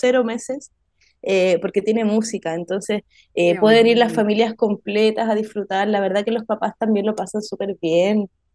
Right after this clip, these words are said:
Speaker 1: Eh, hay que abrirse, ¿no?, a esos nuevos panoramas también para los más pequeñitos.
Speaker 2: Completamente. Yo tengo un,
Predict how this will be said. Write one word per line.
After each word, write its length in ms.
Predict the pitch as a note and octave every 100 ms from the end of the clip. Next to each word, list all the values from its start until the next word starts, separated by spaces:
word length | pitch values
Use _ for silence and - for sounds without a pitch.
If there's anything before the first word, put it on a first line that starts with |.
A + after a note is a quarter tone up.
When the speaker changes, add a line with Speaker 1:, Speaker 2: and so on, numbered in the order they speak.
| _
Speaker 1:
Eh, 760 | F#3+ F3 E3+ E3 E3 D#3 D#3 -
hay 200 | - A3
que 100 | A#3
abrirse, 560 | A3 G#3+ G#3+ A#3 A3+ F#3
¿no?, 320 | F3 G3 A3
a 140 | A3 G#3
esos 200 | G#3 G3+
nuevos 280 | G3+ G#3+ G#3+
panoramas 540 | G#3+ G3 F#3+ G#3 A3 -
también 280 | F#3+ G#3
para 160 | G#3+ G#3+
los 140 | G3+
más 120 | G#3 G#3+
pequeñitos. 480 | A3 A3+ C#4+ F3+ - _ _ _ _ _ -
Speaker 2:
Completamente. 960 | F#3 E3 F3 F#3 G3 F3+ F3 F#3 F3+
Yo 100 | E3
tengo 540 | F3 F#3 F3+ F3+ F3+ -
un, 580 | F3+ F#3 F3 D#3+ D3